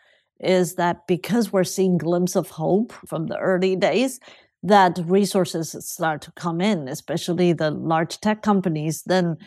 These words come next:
you know, Moore's Law continue to carry us, right? It's a genuine inflection point.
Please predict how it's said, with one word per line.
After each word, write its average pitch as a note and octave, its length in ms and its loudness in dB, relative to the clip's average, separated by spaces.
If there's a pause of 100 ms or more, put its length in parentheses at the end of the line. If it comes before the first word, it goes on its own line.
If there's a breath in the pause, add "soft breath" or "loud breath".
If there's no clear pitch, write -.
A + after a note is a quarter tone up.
(220 loud breath)
you F#3+ 100 0
know, D#3+ 200 0
Moore's F3+ 380 0
Law A#3+ 240 6
continue F3+ 580 -2
to - 140 -10
carry F3+ 480 0
us, D3+ 260 -2
right? E3+ 320 -6 (380)
It's G#3+ 220 0
a G#3+ 40 2
genuine F#3+ 840 2
inflection E3 680 -4
point. D3 680 -6